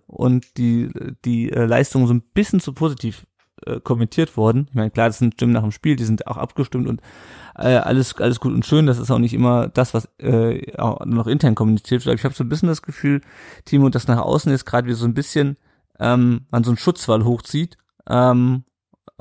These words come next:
und so, so wie damals und sagt, okay, ähm, also, ähm, wir reden unsere Leistung vielleicht, wir haben ein bisschen besser, als sie war,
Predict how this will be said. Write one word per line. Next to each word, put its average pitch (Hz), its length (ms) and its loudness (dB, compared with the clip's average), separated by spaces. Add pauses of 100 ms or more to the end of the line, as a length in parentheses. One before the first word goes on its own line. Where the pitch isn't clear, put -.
(100)
und - 300 -8
so, 123 80 2
so 117 160 -2
wie 120 100 2
damals 123 540 2
und 120 140 -2
sagt, 117 220 -2
okay, 127 360 -4 (100)
ähm, 117 360 -2 (100)
also, 110 380 -6
ähm, 113 260 -4 (400)
wir 117 120 0
reden 127 180 4
unsere 120 160 -2
Leistung 120 240 0
vielleicht, 117 260 0
wir 120 60 2
haben 120 80 2
ein - 20 -2
bisschen 117 240 0 (180)
besser, 127 340 0
als 110 140 -2
sie 107 120 -4
war, 123 200 2